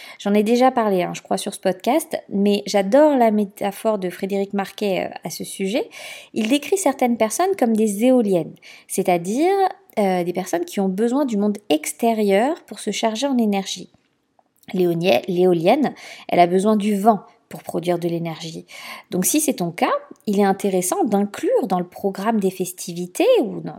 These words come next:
voilà, dans le mois de décembre, des moments où tu peux réellement te poser et discuter avec tes invités, ou bien aller boire un verre avec quelqu'un, ou te balader dans la nature et te nourrir de la nature, de l'environnement qui t'entoure.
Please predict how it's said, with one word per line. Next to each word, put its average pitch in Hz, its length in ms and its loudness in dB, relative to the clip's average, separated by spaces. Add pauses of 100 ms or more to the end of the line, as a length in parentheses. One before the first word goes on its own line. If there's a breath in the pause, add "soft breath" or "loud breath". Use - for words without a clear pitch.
voilà, 208 220 0
dans 175 100 -2
le 170 80 -4
mois 190 160 4
de 185 80 -4
décembre, 185 560 -2 (360 loud breath)
des 196 180 2
moments 233 360 2
où 247 60 0
tu - 180 -6
peux 277 300 2
réellement 220 560 0
te 208 140 -12 (120)
poser 208 500 0
et 247 40 -2
discuter 208 480 -6
avec 208 240 2
tes 202 220 0
invités, 226 500 -2 (400 loud breath)
ou 220 100 0
bien 196 260 0
aller 202 180 4
boire 233 400 2
un 240 100 4
verre 233 240 2
avec 202 240 -2
quelqu'un, 247 460 -4 (520 loud breath)
ou 233 220 0
te 226 160 -2
balader 226 520 4
dans 220 120 2
la 220 140 2
nature 220 400 -2
et 202 40 -6
te 190 140 -6
nourrir 277 960 2
de 180 120 -6
la 196 160 2
nature, 208 400 -2
de 190 80 -2
l'environnement 220 640 0
qui 240 160 -8
t'entoure. 247 560 -6